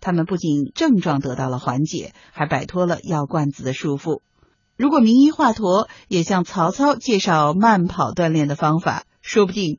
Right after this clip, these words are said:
就能免于杀生之祸了。跑步也是耳背者的福音。耳朵和双腿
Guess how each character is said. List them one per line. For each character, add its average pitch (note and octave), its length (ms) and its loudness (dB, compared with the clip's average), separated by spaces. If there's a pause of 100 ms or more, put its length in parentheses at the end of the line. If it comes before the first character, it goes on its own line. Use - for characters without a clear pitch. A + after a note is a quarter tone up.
就 E3+ 140 -2
能 D3 180 0
免 E3 280 -2
于 C3+ 240 -4
杀 D3+ 260 -4
生 E3 240 -2
之 E3+ 160 -2
祸 C#3+ 300 0
了。 B2+ 160 -8 (480)
跑 G#3+ 220 2
步 B3+ 360 4
也 F#3 180 0
是 F#3 380 0
耳 E3+ 320 0
背 G#3+ 260 0
者 F3 200 -2
的 C#3 100 -4
福 D3 220 -4
音。 F3+ 260 -2 (500)
耳 F3 260 0
朵 G3 140 0
和 B3 140 0
双 D4+ 240 2
腿 F3 440 -2